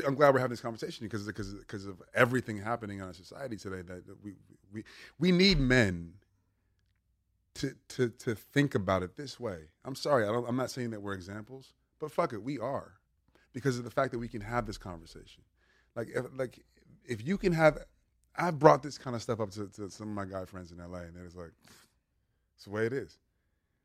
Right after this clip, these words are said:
I'm like, "Yeah, that's the way it is because that's how it's been." That's once again society walking lock and step, holding up the biggest fucking mirror you can think of, looking behind us, still dealing with our grandparents' problems.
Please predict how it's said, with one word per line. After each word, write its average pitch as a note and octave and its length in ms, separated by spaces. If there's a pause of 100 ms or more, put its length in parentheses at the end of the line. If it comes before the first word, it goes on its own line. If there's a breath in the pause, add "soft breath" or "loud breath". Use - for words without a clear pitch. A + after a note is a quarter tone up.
(200)
I'm B2+ 80
like, B2 180
"Yeah, D3 120
that's C3 160
the C#3+ 100
way C#3+ 120
it C#3 60
is C3 80
because A2+ 240
that's A2+ 140
how A#2+ 220
it's - 140
been." F2 420 (680)
That's G#2+ 160
once C3+ 260
again G#2+ 440 (220)
society A2+ 760 (180)
walking A2+ 600
lock G#2+ 280
and A#2+ 80
step, A#2 300
holding A2 420
up F#2+ 140
the E2+ 80 (100)
biggest A#2 440
fucking A2 260
mirror G#2+ 340
you A2+ 120
can A2 140
think E2+ 280
of, - 80 (720)
looking A2+ 260
behind F#2+ 420 (140)
us, - 180 (680)
still C3 360
dealing A#2 600
with G2+ 260
our F#2+ 160
grandparents' F2 640
problems. - 580